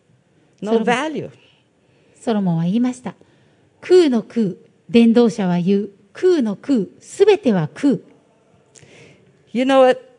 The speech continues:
Speaker 1: The Bible says, if you have wisdom, you're smarter than your teachers.
Speaker 2: 聖書にはこう書いてあります。あなたが、えー、「もし知恵があるならば、あなたは伝道者よりも賢い」と。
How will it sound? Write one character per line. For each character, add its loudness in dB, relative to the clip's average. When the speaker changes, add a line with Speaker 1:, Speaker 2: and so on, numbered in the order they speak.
Speaker 1:
The -8
Bible -2
says, 2
if 2
you 0
have -2
wisdom, 0
you're 0
smarter 2
than 0
your 2
teachers. -2
Speaker 2:
聖 -2
書 -6
に -6
は -6
こ -2
う -2
書 -2
い -2
て -4
あ -2
り -4
ま -6
す。 -20
あ -4
な -2
た -8
が、 -4
え -4
ー、 -16
「も 0
し -10
知 -4
恵 0
が -4
あ -4
る -6
な -8
ら -6
ば、 -10
あ -12
な -8
た -8
は -4
伝 2
道 0
者 -6
よ -2
り -4
も -4
賢 -8
い」 0
と。 -18